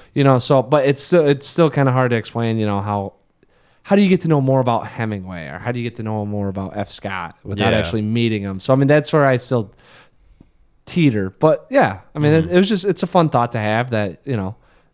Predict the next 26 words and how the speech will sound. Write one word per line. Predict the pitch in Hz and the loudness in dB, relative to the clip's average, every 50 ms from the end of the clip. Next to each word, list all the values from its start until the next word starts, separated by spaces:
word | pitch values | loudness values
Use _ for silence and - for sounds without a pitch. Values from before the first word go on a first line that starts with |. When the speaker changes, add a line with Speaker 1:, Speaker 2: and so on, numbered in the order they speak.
| _ _ _ | _ _ _
Speaker 1:
it's | - 147 139 - - | 0 0 0 2 4
his | 151 165 160 131 | 4 4 4 4
book. | 120 135 135 143 - | 2 2 2 2 2
He | - 139 135 | 0 0 2
writes | 135 139 139 143 139 - | 4 4 2 2 2 0
it | 131 | 0
out. | 123 120 117 113 120 147 | 2 2 2 2 0 0
He | 147 117 117 | 0 2 2
meets | 123 123 127 131 127 - | 2 4 2 2 0 -2
the | 131 | -8
characters. | 117 - 131 127 127 123 120 - 117 113 107 | -6 -4 0 0 0 0 0 -2 -4 -2 -2
They | 120 110 | -2 0
have | 110 120 120 104 | 0 0 -2 -4
some | - 117 107 | -6 -10 -8
sort | - - 120 117 | -4 -2 0 0
of | 113 107 | 0 -2
change, | - - 131 127 120 113 113 120 113 | -2 -2 -2 0 0 0 -2 -2 -4
and | 113 113 113 | -4 -4 -2
then | 113 110 107 104 - _ _ _ _ _ - - _ _ _ _ _ _ _ _ _ _ _ _ _ - | -2 -2 -4 -6 -8 _ _ _ _ _ -20 -20 _ _ _ _ _ _ _ _ _ _ _ _ _ -8
Speaker 2:
The | 107 101 | -6 -2
way | 98 95 92 | -2 0 0
it | 90 90 | 0 0
all | 87 87 87 | -2 -2 -4
ties | - 101 87 85 85 82 | -4 -4 -4 -4 -6 -6
together. | - 92 82 85 - 185 170 | -10 -10 -6 -4 0 2 2
Speaker 1:
Yeah. | 156 123 110 95 90 85 87 | 2 2 0 -2 -4 -8 -12